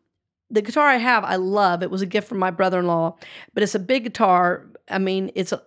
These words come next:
you know, I'm a pretty small person. I'm, like, five three, you know? So, um, my whole life, I've tried to find a guitar that fits me well, and it's kinda hard. And, and I just play on the side for my enjoyment.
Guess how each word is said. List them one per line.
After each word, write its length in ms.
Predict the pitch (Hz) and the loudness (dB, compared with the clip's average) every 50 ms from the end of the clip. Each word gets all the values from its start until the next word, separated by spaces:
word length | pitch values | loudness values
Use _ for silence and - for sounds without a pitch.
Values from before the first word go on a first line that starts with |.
| _ - | _ -4
you 120 | 233 214 | -2 0
know, 120 | 196 180 | 0 0
I'm 140 | 120 160 214 | 0 -2 -4
a 60 | 226 | -4
pretty 240 | 202 - 262 233 233 | -4 -6 -6 -4 -4
small 240 | - - 220 202 196 | -4 -4 -2 -2 -2
person. 280 | 196 - 247 226 - 180 | 0 -2 -4 -2 -2 -4
I'm, 60 | 185 | -4
like, 160 | 185 160 170 | -6 -6 -6
five 320 | - - 190 202 208 208 | -4 -2 0 0 0 -2
three, 480 | 208 - - 190 190 185 175 175 - - | -4 -8 -8 -6 -6 -6 -6 -6 -8 -10
you 120 | - 196 190 | -8 -6 -4
know? 320 | 185 180 175 165 170 180 - - - - - - - | -2 0 0 -2 -2 -4 -8 -18 -20 -20 -20 -20 -16
So, 720 | - - - 233 214 202 196 196 202 196 196 196 190 - _ - | -10 -2 0 2 2 4 2 2 0 0 0 -2 -2 -4 _ -4
um, 560 | 185 196 190 190 190 185 185 185 180 170 - _ _ _ _ _ _ _ _ _ _ _ _ - | -2 -2 0 0 0 -2 -4 -4 -6 -8 -10 _ _ _ _ _ _ _ _ _ _ _ _ -6
my 180 | 202 208 214 220 | -2 0 0 0
whole 280 | 208 285 320 381 339 | 2 0 0 0 0
life, 320 | 240 226 233 233 208 190 185 | 2 2 2 2 2 0 -2
I've 260 | - 185 190 180 - _ _ _ _ _ _ _ - | -2 -2 -2 -2 -6 _ _ _ _ _ _ _ -12
tried 280 | - - 240 208 208 196 | -4 -2 0 0 0 0
to 60 | 208 | -4
find 320 | - - 196 196 196 190 | -4 -2 0 0 0 -2
a 80 | - - | -4 -6
guitar 360 | 185 196 196 - 202 185 185 | -8 -6 -2 0 0 2 2
that 180 | 175 170 170 - | 0 -2 -6 -4
fits 220 | 196 160 170 - | -6 -6 -4 -4
me 120 | 190 185 180 | -4 -4 -2
well, 320 | 175 170 160 165 165 165 | -2 0 -2 -2 -4 -4
and 140 | - 190 185 | -4 -6 -6
it's 120 | 180 175 - | -6 -6 -6
kinda 260 | - 247 240 226 214 | -2 -2 0 0 0
hard. 300 | 202 220 196 185 180 180 | 0 2 2 2 2 0
And, 160 | 220 240 233 | 0 0 0
and 100 | 262 277 | 0 0
I 100 | 294 320 | 0 0
just 200 | 302 311 - - | -2 -4 -6 -2
play 160 | - 269 262 | -2 0 0
on 80 | 233 196 | 0 -2
the 80 | 196 | -4
side 400 | 185 - - 226 214 185 190 185 | -6 -2 0 0 2 0 0 -2
for 80 | - 208 | -4 -4
my 160 | 202 202 202 | -2 0 0
enjoyment. 560 | 202 190 175 214 226 240 220 185 165 143 - | -2 -2 -2 -2 -2 -2 -2 -2 -4 -6 -8